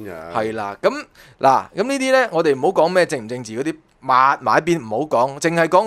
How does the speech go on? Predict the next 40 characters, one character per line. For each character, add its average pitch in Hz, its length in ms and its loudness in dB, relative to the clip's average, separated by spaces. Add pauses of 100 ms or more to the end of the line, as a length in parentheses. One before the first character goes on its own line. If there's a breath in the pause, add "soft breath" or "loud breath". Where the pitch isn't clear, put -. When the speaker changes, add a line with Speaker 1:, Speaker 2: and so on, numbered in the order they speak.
Speaker 2:
佢 196 60 2
個 165 180 6
演 170 300 -2 (200)
藝， 165 320 2 (220 soft breath)
啊， 147 100 0
做 170 200 4
過 196 120 6
啲 240 200 -2
乜 247 100 4
嘢， 165 420 2 (280 soft breath)
同 151 140 -6
埋， 139 180 4
誒， 147 300 4
即 156 120 0
係 220 100 4
佢 165 280 2
嗰 180 140 4
個 180 180 4
歌 240 160 2 (160)
藝， 156 300 2 (720)
去 147 240 0
研 113 180 -8
究 160 80 2 (120)
佢 147 120 -2
今 190 160 0
次 160 120 -10
呢， 170 140 2 (220 soft breath)
究 143 120 2
竟 165 120 -6
係 104 300 -4 (320 soft breath)
可， 143 120 2
可 - 200 0
唔 180 80 6
可 180 60 4
以 160 120 4
攞 135 180 6
到 147 140 4
呢 156 100 4
一 151 40 2
個 117 240 4